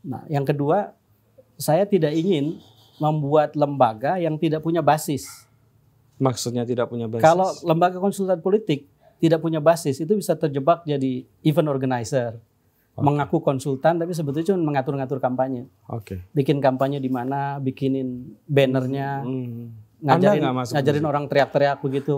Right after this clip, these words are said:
Speaker 1: tepuk tangan. Itu bukan konsultan politik, itu event organizer. Ada orang yang mengaku konsultan politik, tapi hanya ngurusin iklan sebetulnya. Dan dia mengambil keuntungan banyak dari iklan, karena placement iklan di televisi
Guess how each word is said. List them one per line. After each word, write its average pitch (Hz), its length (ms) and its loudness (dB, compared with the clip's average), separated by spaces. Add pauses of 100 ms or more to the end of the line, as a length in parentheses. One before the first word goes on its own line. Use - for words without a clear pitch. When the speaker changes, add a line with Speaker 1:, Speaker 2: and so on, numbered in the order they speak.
Speaker 1:
tepuk 131 260 -6
tangan. 131 440 -2
Itu 135 180 -4
bukan 131 380 2
konsultan 131 480 -2
politik, 127 400 -8 (320)
itu 143 220 -2
event 143 260 0
organizer. 123 640 -6 (960)
Ada 156 280 4
orang 185 280 2
yang 175 100 -2
mengaku 151 320 -2
konsultan 143 440 -2
politik, 131 420 -2
tapi 185 200 -2
hanya 175 180 0
ngurusin 160 420 0
iklan 127 340 2
sebetulnya. 120 480 -14 (840)
Dan 151 160 4
dia 160 140 4
mengambil 170 320 0
keuntungan 156 400 -4
banyak 151 240 -2
dari 139 260 -2
iklan, 117 380 -8
karena 151 220 0
placement 165 440 0
iklan 151 300 -2
di 147 80 -2
televisi 143 640 -4